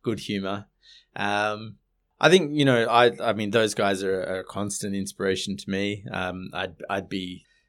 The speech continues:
I'd feel very honored if they, if they said that I was an inspiration to them. Um, but, you know, I think we, we all focus on different things.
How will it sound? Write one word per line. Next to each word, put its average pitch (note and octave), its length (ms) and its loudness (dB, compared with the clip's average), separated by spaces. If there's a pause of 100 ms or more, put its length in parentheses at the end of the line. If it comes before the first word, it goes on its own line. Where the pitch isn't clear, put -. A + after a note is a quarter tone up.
(120)
I'd F#2 200 -6
feel F#2+ 240 -6
very F2+ 260 0
honored F#2 260 -4
if E2+ 180 -10
they, F#2+ 100 -6
if - 180 -10
they F#2 280 -4
said F2+ 260 -6
that F#2 160 -10
I F2+ 100 -6
was F2+ 140 -8
an F#2 80 -8
inspiration F#2 600 -8
to - 100 -14
them. F#2+ 440 -6
Um, F#2 480 -8 (100)
but, F#2 380 -4 (260)
you G#2 120 -8
know, G2+ 120 0
I G#2+ 80 2
think C3+ 220 0
we, C#3 120 6
we F3 120 4
all D3+ 140 8
focus A2+ 340 -2
on A2 140 -4
different G2 300 -10
things. G2 480 -10